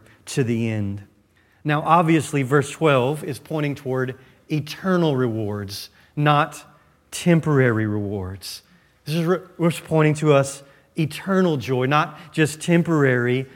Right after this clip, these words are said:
fleeting joys. And so notice what the reward is according to James. What is the reward? What does God promise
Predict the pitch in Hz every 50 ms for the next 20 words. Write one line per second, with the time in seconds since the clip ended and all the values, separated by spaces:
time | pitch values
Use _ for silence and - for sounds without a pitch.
0 | - - - - - - 175 180 185 185 175 160 139 123 117 110 107 - - _
1 | - 120 139 139 127 123 123 - - 143 127 - 170 156 151 160 175 196 233 254
2 | 202 - 190 202 202 202 208 190 185 185 165 147 156 160 165 156 151 156 151 147
3 | 139 156 143 - - 156 143 139 147 131 156 190 180 135 107 - - - - -
4 | 165 165 202 214 247 247 202 208 214 208 202 202 233 226 165 135 151 208 233 196
5 | 160 190 226 233 202 170 170 196 180 180 165 - - - 202 214 208 175 156 156
6 | 151